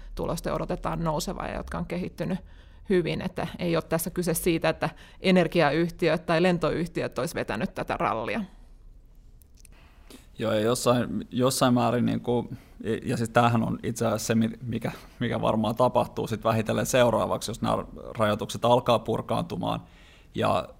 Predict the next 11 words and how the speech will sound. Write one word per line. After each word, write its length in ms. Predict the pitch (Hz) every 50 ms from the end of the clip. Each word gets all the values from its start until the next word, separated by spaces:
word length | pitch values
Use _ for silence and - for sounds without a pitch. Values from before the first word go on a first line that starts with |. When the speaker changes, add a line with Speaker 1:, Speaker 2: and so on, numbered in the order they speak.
| - - - - - -
Speaker 2:
oikeasti 500 | 120 117 95 101 107 107 - - 104 110
ihmiset 360 | 110 107 104 104 101 - -
pääsee 380 | - 110 107 107 - - 104 -
takaisin 560 | - 110 104 104 - 104 - 110 - 104 113 120 -
lähemmäs 500 | - 117 117 113 110 107 113 117 117 -
normaaliin, 500 | 113 113 113 - 123 123 123 117 - -
niin 100 | 120 - -
kyllä 160 | - - 110
sitten 360 | - - 117 113 - 113 110 - - - - - - - - - - - - - -
alkaa 380 | - 113 110 113 113 110 110 113
myöskin, 600 | 110 104 104 101 110 - - - 117 117 -